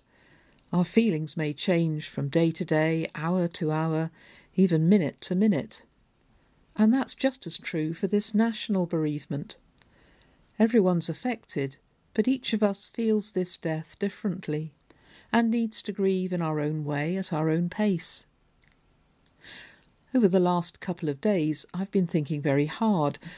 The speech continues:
about what we might need to change for our worship today, in church and on the podcast, the readings, the prayers,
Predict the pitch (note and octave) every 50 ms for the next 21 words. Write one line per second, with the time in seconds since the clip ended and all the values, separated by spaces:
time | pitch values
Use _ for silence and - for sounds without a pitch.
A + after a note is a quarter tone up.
0 | - - - - F#3+ F#3 - F#3+ F#3+ F#3+ - F3 G3+ G#3+ - G3 F#3+ G#3+ G#3+ A3
1 | G#3+ G#3+ G#3+ G#3 G#3 - - F3 D#3+ C#3+ C3 D3 - - - F3 - - - D#3+
2 | D3 C#3 C#3 D#3+ D3+ D#3 E3 - - - _ - - - - _ - - - G3
3 | G3 F#3+ F#3+ F#3 F3 D#3 D3+ D3+ - - - - - - - F#3 E3 G3 G3 G#3+
4 | G#3+ F#3+ D3+ D3 D3 - _ _ _ - D#3 D#3+ F3 E3 - - F#3+ F3+ F3 -
5 | - - G#3 G#3+ A#3+ A#3 F#3 D#3 D#3 D3 C#3+ C#3+ - - G#3+ G#3+ - - - F3+
6 | E3 D#3 D#3 D3 - - - - - _ _ _ _ - _ _ _ - G#3 F#3+
7 | G#3 A#3+ A#3 G#3+ - F3 D3 C#3 C#3+ C#3+ C#3 - - F3 - - - A3 G#3 G3
8 | F#3 E3+ D#3 D3 D3 C#3+ - - -